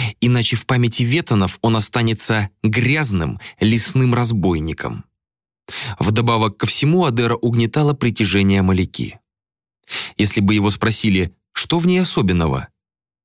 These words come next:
Он бы не смог ответить. Красивая,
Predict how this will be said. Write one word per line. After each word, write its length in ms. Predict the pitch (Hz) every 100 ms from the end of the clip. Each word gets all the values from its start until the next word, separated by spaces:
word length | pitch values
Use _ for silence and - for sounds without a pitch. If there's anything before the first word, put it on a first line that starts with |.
| _
Он 180 | 107 101
бы 80 | 95
не 80 | 104
смог 300 | - 87 78
ответить. 580 | 73 73 65 - - - _ _ _ _
Красивая, 720 | - 220 - 87 73 57 -